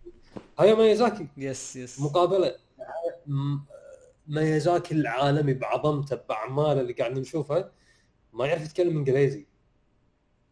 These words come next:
Speaker 1: وأنا كنت حاط، ما أدري ليش حاط، يعني، من، من أساسيات إنك تكون animator عالمي إن أنت لازم حيل، يعني،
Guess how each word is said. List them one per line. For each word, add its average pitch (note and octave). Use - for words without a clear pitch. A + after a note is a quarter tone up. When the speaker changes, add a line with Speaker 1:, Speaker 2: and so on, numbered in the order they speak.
Speaker 1:
وأنا G#3+
كنت A3+
حاط، A3+
ما A3
أدري G#3
ليش G#3
حاط، G3+
يعني، E3
من، E3+
من F3+
أساسيات F3+
إنك E3+
تكون E3
animator F3
عالمي E3
إن D#3
أنت D#3
لازم D#3+
حيل، D#3
يعني، A#2+